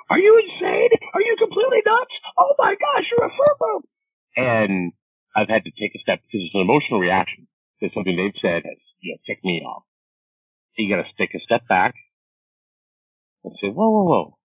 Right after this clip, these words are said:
What value is that gonna add to them, me, or the discussion?" And, okay, I'm not gonna, I'm,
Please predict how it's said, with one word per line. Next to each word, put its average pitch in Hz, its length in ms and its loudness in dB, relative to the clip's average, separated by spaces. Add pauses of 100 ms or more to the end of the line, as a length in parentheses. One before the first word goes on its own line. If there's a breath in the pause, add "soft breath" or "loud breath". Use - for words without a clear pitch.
What 143 200 0
value 165 340 4
is 131 100 0
that 147 140 0
gonna 143 200 -2
add 131 120 -2
to 110 80 0
them, 156 500 2 (360)
me, 143 480 2
or 123 160 2
the 127 100 -4
discussion?" - 500 -8 (680)
And, 98 300 0 (120)
okay, 107 120 -2
I'm 113 120 4
not 117 160 2
gonna, 90 220 -4 (140)
I'm, 95 280 -2